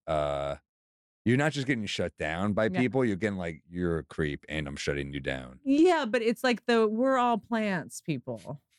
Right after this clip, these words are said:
Speaker 2: Like, "We're all one vagina, one dick. We should all just be fucking each other." It's like, I don't
Speaker 1: Yeah.
Speaker 2: know. And those people usually aren't on birth control. It just feels like,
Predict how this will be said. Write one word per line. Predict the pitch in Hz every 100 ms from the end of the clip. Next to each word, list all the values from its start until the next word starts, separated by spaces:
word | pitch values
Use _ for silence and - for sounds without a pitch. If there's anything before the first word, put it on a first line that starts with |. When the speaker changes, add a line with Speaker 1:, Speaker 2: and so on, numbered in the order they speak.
| _ _ _ _
Speaker 2:
Like, | 185 190 220
"We're | 247
all | 247 269
one | 254 254 247
vagina, | 220 233 226 220 196 151 156
one | 208 240 240 233
dick. | 233 185 139 151
We | 208
should | 185 233
all | 220 220
just | 208 208
be | 220
fucking | 190 208 202 190
each | 170
other." | 151 127 120
It's | 143 -
like, | 180 180
I |
don't | 202
Speaker 1:
Yeah. | 202 190
Speaker 2:
know. | 175 165 139 - _ -
And | 196
those | 226 233
people | 240 196 190
usually | 175 156 180
aren't | 160 156
on | 151
birth | 147 -
control. | 147 120 135
It | 208 240
just | 311 277 -
feels | 285 285 247
like, | 220 202